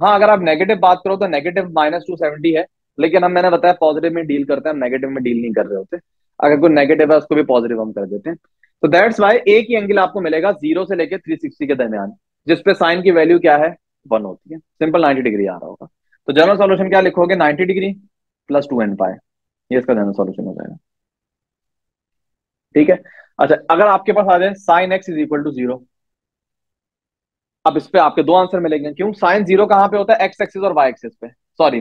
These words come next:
positive x axis पे और negative x axis पे। ठीक है,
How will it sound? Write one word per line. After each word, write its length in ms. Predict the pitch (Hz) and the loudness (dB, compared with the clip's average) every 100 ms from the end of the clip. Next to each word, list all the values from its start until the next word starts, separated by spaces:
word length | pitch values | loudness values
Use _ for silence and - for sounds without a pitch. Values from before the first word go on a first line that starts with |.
| - | 0
positive 360 | 160 185 208 | 2 2 2
x 160 | 202 202 | 2 0
axis 280 | 190 196 190 | -2 -4 -4
पे 180 | 202 226 | -4 0
और 160 | 170 160 | -2 0
negative 360 | 147 151 151 | 0 0 0
x 200 | 120 - | -2 -6
axis 220 | 110 117 110 | -12 -12 -16
पे। 80 | 110 | -18
ठीक 480 | - _ _ - | -18 _ _ -16
है, 80 | 147 | -14